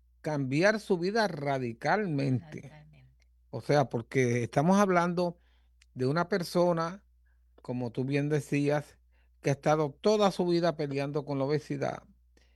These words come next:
Speaker 1: y, eh, hasta después de muchos años no ha podido nunca, eh, llegar a un momento en que diga que yo puedo controlar mi obesidad.
Speaker 2: Claro
Speaker 1: Y
Speaker 2: que
Speaker 1: ahora
Speaker 2: sí.
Speaker 1: esa oportunidad la tienen ustedes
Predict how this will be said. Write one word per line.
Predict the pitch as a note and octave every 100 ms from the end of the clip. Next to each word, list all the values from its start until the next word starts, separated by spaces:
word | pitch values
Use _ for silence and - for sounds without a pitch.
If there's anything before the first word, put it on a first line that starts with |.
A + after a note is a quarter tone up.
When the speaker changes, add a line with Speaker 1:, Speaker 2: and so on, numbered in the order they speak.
| _ _
Speaker 1:
y, | - D3+ C#3+ D3
eh, | C#3+
hasta | C#3+ C#3 - D#3 D3+ C#3 - - - - D3
después | C3+ C3 - E3
de | F3
muchos | F3 D#3+ E3+ -
años | F3+ F#3+ D#3+ C#3+
no | C3+ C#3 D3
ha | D#3
podido | D#3+ D3 D#3 D#3 C#3
nunca, | C#3+ F3 D3 - A#2+ - _ _ _ _ _ _ _ _ -
eh, | C#3 B2+ B2 A#2+ A2+
llegar | A#2+ A#2 C3 C#3+
a |
un | D3 D3+
momento | D3 D#3 D3+ D3
en | C3 A#2+
que | B2+
diga | A#2+ C#3 C#3+ B2
que | A#2+
yo | A2 C3 B2+ -
puedo | C#3 C3 B2+
controlar | B2+ A#2+ B2 A#2 A#2
mi | A#2+ A#2
obesidad. | A#2 A2+ A2 G#2 - _ _ _ -
Speaker 2:
Claro | F3+ E3+
Speaker 1:
Y | C3
Speaker 2:
que |
Speaker 1:
ahora | B2+ D#3 G3 F#3+ F3+ -
Speaker 2:
sí. | E3
Speaker 1:
esa | D3 D#3+
oportunidad | D#3 E3 C#3 D#3 D3 C#3 D#3 -
la | D#3+ B2+ G#2+
tienen | C3 C#3 E3
ustedes | D#3+ - C#3+ E3 F3+